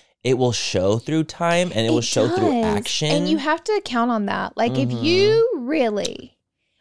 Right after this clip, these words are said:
Speaker 2: are changing and you really, you know, are showing what's important, it will show over time.
Speaker 1: Mm-hmm.
Speaker 2: And I think it has.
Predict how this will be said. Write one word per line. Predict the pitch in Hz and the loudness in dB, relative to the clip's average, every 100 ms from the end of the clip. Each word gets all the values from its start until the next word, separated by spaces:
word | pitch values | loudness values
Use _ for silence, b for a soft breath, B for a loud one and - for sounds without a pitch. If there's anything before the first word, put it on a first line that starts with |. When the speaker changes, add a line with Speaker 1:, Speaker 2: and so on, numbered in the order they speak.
| - | -4
Speaker 2:
are | 220 | -4
changing | 214 233 208 202 180 185 | 0 0 0 0 -2 -2
and | 196 226 | -2 0
you | 262 302 | 0 0
really, | 262 247 226 196 185 175 - | 0 0 0 0 -2 -6 -6
you | 220 | -2
know, | 196 180 185 185 - - - | 0 2 2 0 -2 -4 -4
are | 247 | -2
showing | - 233 233 247 | 0 0 0 0
what's | 233 233 | -2 0
important, | 240 214 202 208 247 277 - 269 | -2 -2 -2 -2 0 -2 -2 -2
it | 226 | 0
will | 254 254 | 0 0
show | - - - - | 0 -2 -2 -4
over | - | -6
time. | - - | -4 -4
Speaker 1:
Mm-hmm. | 120 117 107 104 | 0 0 0 0
Speaker 2:
And | - | 2
I | 120 | 2
think | 339 427 | 0 -2
it | 220 | -2
has. | 233 196 - - | 0 -2 -6 -10